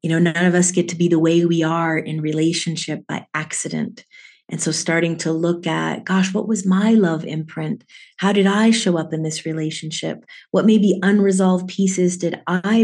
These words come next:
bring? And of course, it's not taking it all on for ourselves. There is the other half of it. But I think many of those folks I've worked with in their divorce, they're really in hurt and blame.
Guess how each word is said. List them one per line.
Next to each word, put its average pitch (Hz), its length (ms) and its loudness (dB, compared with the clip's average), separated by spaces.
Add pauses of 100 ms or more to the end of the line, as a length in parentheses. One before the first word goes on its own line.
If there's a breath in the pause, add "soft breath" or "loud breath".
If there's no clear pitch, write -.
bring? 160 400 -6 (540 loud breath)
And 202 120 4
of 190 100 0
course, 202 240 2
it's 190 140 4
not - 180 -2
taking 190 320 2
it 170 100 2
all 165 200 2
on 175 240 0
for 170 120 -4
ourselves. 165 440 -2
There 160 140 0
is 185 280 4
the 170 180 -2
other 160 220 -2
half 214 400 -2
of 156 140 -2
it. - 260 -6 (460 loud breath)
But 180 100 0
I 185 80 6
think 185 380 2
many 190 640 4
of 170 240 -6
those 170 280 -2
folks - 340 -4
I've 160 120 -2
worked 170 320 -2
with 165 320 -4
in 170 160 -6
their 165 120 -4
divorce, 165 680 -2 (260 loud breath)
they're 175 160 2
really 185 460 6
in 175 80 -2
hurt 185 460 0
and 165 140 -6
blame. 160 440 -4